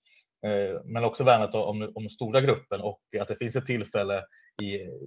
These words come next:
när de var i, i en turnébuss, det var väl åttiosju på våren när de var uppe i, på norr-, i, i Norrland eller sån här sto-, möjligtvis slottsturnén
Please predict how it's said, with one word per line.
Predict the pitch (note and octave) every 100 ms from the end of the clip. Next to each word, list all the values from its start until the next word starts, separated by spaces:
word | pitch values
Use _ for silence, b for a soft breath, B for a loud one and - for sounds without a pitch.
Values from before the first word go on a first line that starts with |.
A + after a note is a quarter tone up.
| -
när | A2+
de | G#2+
var | G#2
i, |
i | G2+ G2+
en | G#2+
turnébuss, | - A2+ G#2+ G2 B2+ C3 -
det |
var | A2 A#2+
väl | B2
åttiosju | B2 B2+ B2 - G#2+ G2
på | G#2
våren | G#2 G2 G2 F#2+ F#2
när |
de | G2
var | G2
uppe | F#2 -
i, | G2 G#2+ -
på | A2+
norr-, | A2 A2 -
i, | A#2 A#2
i |
Norrland | B2 C3+ C3 A2+ G#2 G2
eller | G2 G2+
sån | G2
här |
sto-, | - A2+ - - - - A#2+
möjligtvis | A2 A2+
slottsturnén | - A2+ - - G#2+ G2 F#2